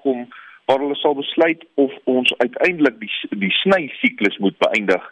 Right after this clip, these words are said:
en of daar wel nog spasie is vir 'n laaste sny om die Suid-Afrikaanse verbruiker te ondersteun. Die rand dollar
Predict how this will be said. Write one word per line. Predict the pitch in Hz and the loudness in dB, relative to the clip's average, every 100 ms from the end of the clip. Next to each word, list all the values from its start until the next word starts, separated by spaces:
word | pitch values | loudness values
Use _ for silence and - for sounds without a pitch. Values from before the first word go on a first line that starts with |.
| - - - | -20 -20 -8
en | 117 117 | 0 0
of | 104 | 2
daar | 113 98 | 0 2
wel | 107 147 151 | 2 2 0
nog | 113 - | -4 -6
spasie | - 131 120 - 90 | -2 0 0 -2 -2
is | - - | -2 -2
vir | 98 | 0
'n | 98 | 2
laaste | 101 131 - 110 | 2 0 -4 -10
sny | - 82 78 - _ _ _ | -6 -6 -6 -8 _ _ _
om | - | -2
die | 110 | 0
Suid-Afrikaanse | 104 110 107 110 - 123 120 110 | 2 0 -2 -6 0 0 0 -4
verbruiker | - 92 - 98 - 85 | -6 -2 0 0 0 -4
te | 92 | -4
ondersteun. | 85 82 - 82 76 - _ _ _ _ _ _ _ _ _ _ _ _ _ _ - | -6 -6 -4 -2 -2 -4 _ _ _ _ _ _ _ _ _ _ _ _ _ _ 0
Die | 107 | 2
rand | 101 120 95 | 4 0 0
dollar | 98 113 185 | 2 2 0